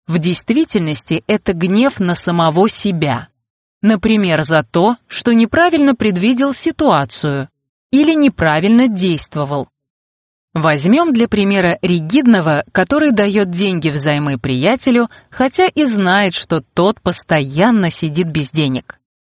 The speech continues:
Приятель обещает, что возвратит деньги через две недели, когда получит большую сумму,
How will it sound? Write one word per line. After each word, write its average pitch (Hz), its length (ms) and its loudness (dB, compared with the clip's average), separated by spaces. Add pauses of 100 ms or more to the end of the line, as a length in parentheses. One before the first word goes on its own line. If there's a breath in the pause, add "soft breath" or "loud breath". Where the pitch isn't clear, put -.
(220)
Приятель 180 540 2
обещает, 175 680 -2
что - 280 -4
возвратит 208 720 0
деньги 226 420 2
через 226 360 0
две 151 260 0
недели, 226 600 0 (320)
когда 330 320 0
получит 190 560 0
большую 165 560 0
сумму, 143 600 -4